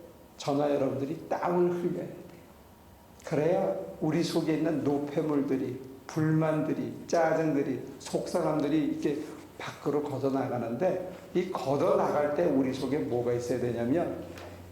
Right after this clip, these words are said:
영원한 생명수이신 그리스도 예수가 우리 안에 있어야 그렇게 된다고요.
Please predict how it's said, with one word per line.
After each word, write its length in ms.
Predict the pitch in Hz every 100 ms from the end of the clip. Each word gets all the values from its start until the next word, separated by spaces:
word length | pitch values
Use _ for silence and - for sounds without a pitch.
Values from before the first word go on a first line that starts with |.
| -
영원한 540 | 135 135 139 139 143
생명수이신 1080 | 135 160 156 151 143 135 - 123 - 175 139 - - - - -
그리스도 500 | - 131 135 131 151
예수가 640 | 120 123 123 123 131 151 151
우리 220 | 143 131 135
안에 240 | 135 139
있어야 540 | 165 139 - 143 165 185 - - - - - - - - -
그렇게 240 | - 120 131
된다고요. 600 | - - - - -